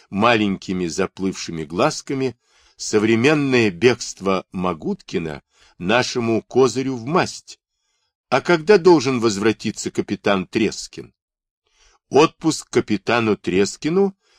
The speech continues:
предоставлен по первое сентября сего года. Надобно закончить дело до его возвращения». Тирс как-то неопределённо пожал плечами.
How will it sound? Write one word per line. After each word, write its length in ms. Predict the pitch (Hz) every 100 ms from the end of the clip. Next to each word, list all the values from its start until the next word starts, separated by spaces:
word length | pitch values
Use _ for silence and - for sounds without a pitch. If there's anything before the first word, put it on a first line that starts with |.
| _
предоставлен 840 | - 180 156 87 - 101 104 110 101
по 160 | 95
первое 440 | 92 104 110 107 110
сентября 720 | - 107 101 - 127 190 240
сего 340 | - 87 73
года. 420 | 67 80 65 - _ _ _ _ _ _ _
Надобно 720 | - 98 127 127 160 185 185 -
закончить 840 | 98 120 120 - 117 123 151 127
дело 320 | 98 127 131
до 140 | 117 127
его 280 | 135 165 208
возвращения». 960 | 98 69 71 67 - - 67 64 60 _ _ _ _ _ _ _ _ _ _ _ _
Тирс 340 | - 139 -
как-то 460 | - 127 120 - 117
неопределённо 880 | 117 117 - 107 101 107 110 101 98
пожал 400 | - 85 92 87
плечами. 680 | - 78 - 92 95 131